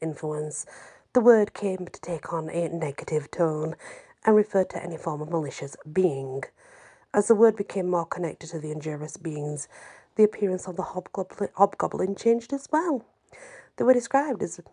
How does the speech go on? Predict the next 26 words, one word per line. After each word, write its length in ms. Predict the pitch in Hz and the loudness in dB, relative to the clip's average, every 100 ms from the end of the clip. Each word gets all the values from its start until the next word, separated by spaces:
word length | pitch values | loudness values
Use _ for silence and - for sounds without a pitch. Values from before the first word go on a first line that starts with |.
| - | -10
having 220 | 165 170 | -6 -4
a 60 | 160 | -4
horrifying 540 | - 165 160 170 165 | 0 0 2 2 2
appearance, 640 | 160 165 175 160 160 147 - - - - _ | -2 0 2 2 -2 -6 -12 -18 -20 -20 _
easily 280 | 226 220 226 | 0 4 4
frightening 400 | 220 220 220 220 | 4 2 4 4
anyone. 460 | 226 220 196 185 - _ _ _ _ | 4 4 4 0 -6 _ _ _ _
Eventually, 560 | - 196 196 - 151 143 - - - _ - | 0 2 2 0 -6 -6 -12 -20 -20 _ -8
to 80 | |
see 180 | 185 214 | 6 6
one 180 | 180 156 | 6 4
then 160 | 170 160 | 2 0
became 280 | 151 147 | -4 -6
a 60 | 147 | -4
death 220 | 156 147 | -4 -4
omen. 380 | 143 139 143 135 - - - - | -6 -6 -8 -12 -16 -20 -20 -2
But 100 | 202 | 0
I'm 100 | 180 | 0
just 140 | 175 | -2
gonna 140 | - | -6
tell 220 | 156 160 156 | -6 -6 -6
you 80 | |
now, 340 | 156 156 151 - _ _ _ _ _ _ _ _ _ _ _ _ _ _ _ _ | -4 -6 -8 -12 _ _ _ _ _ _ _ _ _ _ _ _ _ _ _ _
don't 300 | - 196 196 | 4 4 4
believe 400 | 190 180 170 156 | 2 2 0 -2
everything 640 | 160 147 151 - 151 147 | -8 -8 -10 -8 -8 -8